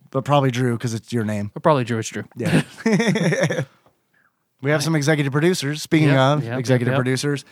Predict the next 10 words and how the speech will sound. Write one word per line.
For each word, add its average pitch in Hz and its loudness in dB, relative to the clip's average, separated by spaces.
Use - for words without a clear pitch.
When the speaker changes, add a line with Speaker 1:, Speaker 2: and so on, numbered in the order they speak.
Speaker 1:
uh, 131 2
these 190 2
are 208 4
the 185 -2
people 214 2
who 180 2
donate 208 0
to 156 -6
our 143 -2
Patreon, 190 2